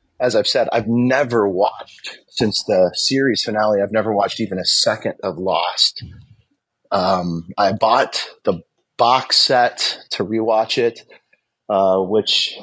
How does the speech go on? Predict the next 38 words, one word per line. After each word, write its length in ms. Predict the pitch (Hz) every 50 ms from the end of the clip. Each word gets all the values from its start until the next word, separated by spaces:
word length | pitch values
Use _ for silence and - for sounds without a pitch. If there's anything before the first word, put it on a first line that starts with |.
| - - -
I'm 180 | - 110 113 151
actually 280 | 196 185 - 180 147
gonna 140 | 120 104 101
put 160 | - - 107
a 60 | 101 92
video 440 | 101 101 104 107 101 98 95 90
up 240 | 92 95 87 - -
on, 340 | 95 90 98 87 90 95 - -
on 180 | 90 87 85 82
Podcastica 760 | - - 85 82 - - 95 90 95 - - - - - -
at 100 | 82 -
some 220 | - - 87 87
point 300 | - - 101 92 90 85
on 120 | 85 87 95
the 40 | -
Facebook 380 | 95 90 - - 92 82 -
group 220 | - 92 87 78 -
because 260 | - - 98 - 101
it's 120 | - -
an 80 | 104 87
amazing 640 | 85 85 87 85 85 87 90 87 - 87 82 80
box 320 | 76 87 85 80 - - -
set. 200 | - 76 - - - - - - - - - - - - _ _ _ -
But 140 | 117 117 104
neither 220 | 131 131 123 123
here 140 | 123 120 120
nor 120 | 113 107
there, 160 | 98 110 101 95
I 100 | 87 85
bought 320 | - 127 147 190 202 -
that 180 | 113 90 85 -
box 280 | 98 92 92 - -
set 200 | - 107 92 -
and 120 | 104 107 110
I've 100 | 110 110
never 240 | 113 113 101 -
touched 340 | - - - 95 - - -
it 200 | 80 65 - _